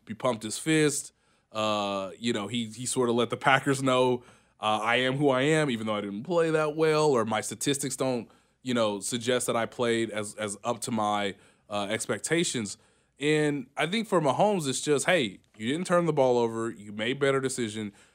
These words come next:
His stat line would have looked a lot better had his receivers caught more of his passes on time and in rhythm. But in terms of carrying this over,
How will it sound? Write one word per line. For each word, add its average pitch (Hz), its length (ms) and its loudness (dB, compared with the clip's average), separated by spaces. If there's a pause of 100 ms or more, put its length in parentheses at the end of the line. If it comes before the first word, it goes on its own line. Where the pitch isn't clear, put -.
(200)
His 240 160 2
stat 294 260 4
line 196 240 6
would 175 120 4
have 180 80 4
looked 180 160 2
a 151 40 4
lot 147 240 6
better 139 300 2
had 127 220 4
his 120 160 2
receivers 120 680 -4 (100)
caught 123 320 0 (180)
more 117 300 -2
of 110 80 -2
his 107 160 -6
passes 135 720 -2
on 107 240 -2
time 110 340 -4
and 98 260 -8 (140)
in 104 240 -8
rhythm. 151 420 -2 (680)
But 147 320 4
in 135 260 0
terms 208 360 2
of 143 120 -2
carrying 165 480 0
this 120 240 -2
over, 120 480 0